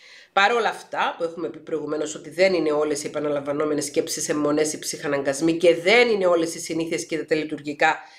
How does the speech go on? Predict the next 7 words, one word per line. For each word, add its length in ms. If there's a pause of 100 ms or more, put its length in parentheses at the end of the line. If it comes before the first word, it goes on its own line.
(240)
καταναγκασμοί, 760 (600)
οι 180
άνθρωποι 600
με 140
ιδιοψυχαναγκαστική 1080
διαταραχή 500
γενικώς 1080